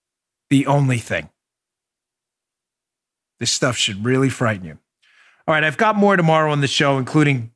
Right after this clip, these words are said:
Biden's tax plan, which should freak you all out. I panicked my mother-in-law this weekend. I'm a little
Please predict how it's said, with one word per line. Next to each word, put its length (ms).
Biden's 460
tax 320
plan, 380
which 120
should 300
freak 320
you 100
all 180
out. 240
I 120
panicked 420
my 140
mother-in-law 600
this 220
weekend. 380
I'm 140
a 40
little 220